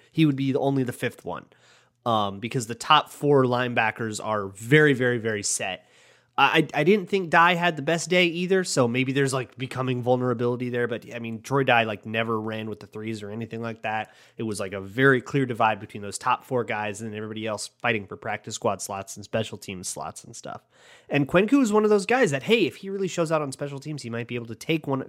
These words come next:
like, carve out a roster spot for himself. Um, but getting two penalties on special teams is not the way to do that, and then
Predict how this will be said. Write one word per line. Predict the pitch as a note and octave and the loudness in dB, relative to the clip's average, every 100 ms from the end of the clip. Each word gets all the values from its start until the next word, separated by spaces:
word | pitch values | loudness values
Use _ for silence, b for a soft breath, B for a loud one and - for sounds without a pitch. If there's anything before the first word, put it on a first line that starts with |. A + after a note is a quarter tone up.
| B2 | -10
like, | B2 | -10
carve | - A#2+ B2+ | -2 -2 -2
out | B2+ | -4
a | |
roster | B2+ C3+ - | -6 -6 -10
spot | A#2+ A2 - | -8 -8 -8
for | A#2 | -8
himself. | A2+ D#3+ C3+ - b b b b b | -2 2 2 0 b b b b b
Um, | C3 A2+ G#2+ | 4 4 4
but | A2+ A#2 - | 0 0 2
getting | C3+ C3 | 2 2
two | - C#3 | -2 -4
penalties | B2+ B2+ A#2 A#2 A2 | -2 -2 -2 -4 -6
on | A#2 A2+ A2 | -4 -4 -4
special | G#2+ B2 A2+ A2+ | -4 -2 -2 -4
teams | - A#2 G#2+ | -6 -6 -4
is | A2 G2+ | -6 4
not | C#3 C#3+ | 4 4
the | C#3 | 0
way | B2+ | 0
to | A#2 | 0
do | A2 A2+ | -2 -2
that, | G2+ F#2+ | -2 -4
and | F#2+ | -8
then | G#2 | -14